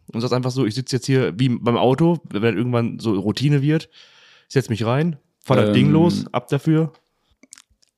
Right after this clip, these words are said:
Speaker 2: Mal so, mal so. Also es kommt auf die Situation an. Wenn er irgendwie, natürlich, du hast ja häufig irgendwas,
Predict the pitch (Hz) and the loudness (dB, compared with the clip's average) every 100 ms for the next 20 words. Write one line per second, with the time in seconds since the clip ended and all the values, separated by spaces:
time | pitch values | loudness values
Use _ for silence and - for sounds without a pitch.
0 | _ _ _ _ 95 92 113 120 110 131 | _ _ _ _ -6 0 2 2 2 0
1 | 131 110 95 101 90 80 82 - 98 101 | 2 0 0 -2 -2 -6 -10 -6 -2 -2
2 | - 120 117 104 104 107 110 95 - 104 | 0 2 2 0 -2 0 0 0 0 -2
3 | 90 82 78 90 - _ _ _ _ _ | -2 -4 -6 -10 -18 _ _ _ _ _
4 | - 95 95 92 107 104 101 98 120 139 | -10 -6 -2 -2 0 0 0 -2 -6 -16
5 | - 104 104 101 - 98 - 98 95 101 | -12 -8 -2 -4 0 -2 2 2 4 2
6 | 95 - 98 101 87 | -4 -6 -6 -4 -2